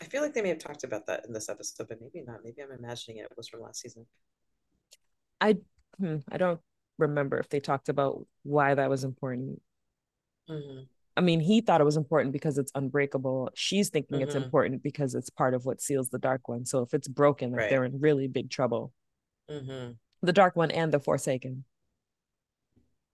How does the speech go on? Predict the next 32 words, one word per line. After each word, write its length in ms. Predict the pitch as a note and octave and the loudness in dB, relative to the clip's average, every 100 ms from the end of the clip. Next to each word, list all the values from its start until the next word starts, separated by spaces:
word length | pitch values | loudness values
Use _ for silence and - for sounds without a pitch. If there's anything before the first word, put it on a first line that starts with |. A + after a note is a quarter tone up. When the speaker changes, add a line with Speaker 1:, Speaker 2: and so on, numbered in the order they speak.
| - | -14
Speaker 2:
<clears throat> 320 | - - C3 _ _ _ _ _ _ _ _ | -12 -12 -14 _ _ _ _ _ _ _ _
So 140 | - F3 | 2 4
yeah, 180 | D3 | 6
if 100 | C3+ | 4
that's 200 | - A#3 | 4 2
broken, 340 | - E3+ E3 D3+ | 4 2 2 -2
they're 120 | D3 | -2
in 120 | C#3+ | 0
big 180 | C#3+ C#3+ | -2 -2
trouble. 420 | - C#3 C#3 C3+ - _ E3 | -2 0 2 0 -8 _ 0
I 80 | E3+ | 2
do 180 | G3 G#3+ | 4 4
like 200 | F3 E3+ | 4 4
how 160 | D#3 | 0
she 160 | D3+ D#3+ | 0 -4
swindled 440 | - D3+ C#3+ C#3+ | -2 -2 0 0
him 160 | C#3+ C#3 | -2 -2
though. 200 | C3+ C3+ | 0 0
Like, 160 | C3+ | -2
he 140 | - F3 | -2 0
thought 280 | - D#3 - | 2 2 2
this, 160 | D3+ | 0
Speaker 1:
Mm-hmm. 460 | A3 C#4 B3+ D#4+ F4 | 2 2 0 2 4
Speaker 2:
this 320 | D3 - - C3+ _ | 4 2 -6 -8 _
rare, 840 | D3+ C#3 B2+ D3+ F3 F3+ F3+ F3 E3 _ _ _ _ | -10 -8 -2 4 6 8 6 2 -2 _ _ _ _
unique 460 | E3+ D#3 E3 F3+ - | -4 -2 -2 -2 -4
stone 720 | - - D3+ D3 D3 D3+ D3+ _ _ _ _ _ - | -2 2 4 4 2 0 -4 _ _ _ _ _ -2
with 160 | D3+ | 0
this 180 | D3 D3 | 0 -2
rare, 340 | C#3+ D#3+ D#3+ D#3+ | 0 2 4 2
unique 500 | D3+ D3+ D3+ D3 - _ | 0 -4 -4 -6 -12 _
problem 720 | - C#3+ C#3+ C3 B2+ C3 C3+ | 0 0 2 -2 -4 -8 -10